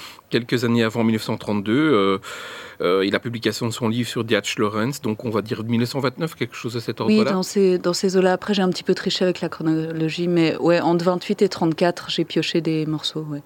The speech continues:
Speaker 1: D'accord. Et le livre va jusqu'à son avortement en trente-trois. On
Speaker 2: Mm.
Speaker 1: spoil un peu, ben, on est ici, on est, on est une, une émission littéraire, quoi. On, on peut. Le fait de clôturer sur cet épisode de sa vie, euh,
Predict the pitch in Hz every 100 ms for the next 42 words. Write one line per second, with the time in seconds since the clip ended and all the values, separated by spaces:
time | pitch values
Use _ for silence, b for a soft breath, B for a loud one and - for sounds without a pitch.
0 | - 101 98 - 101 - 143 139 131 135
1 | 127 170 156 143 143 165 - 135 135 -
2 | 113 110 135 - 110 120 143 156 - 120
3 | 123 123 - 107 101 95 80 80 95 87
4 | 104 90 82 110 92 82 - 101 90 85
5 | 80 - 101 87 - 82 82 78 80 -
6 | 82 85 85 82 80 87 85 101 117 110
7 | - 80 73 B B B - 82 - 120
8 | B B B B 123 123 214 175 - 143
9 | 135 156 170 - - 127 131 131 131 117
10 | - 107 117 143 139 110 110 104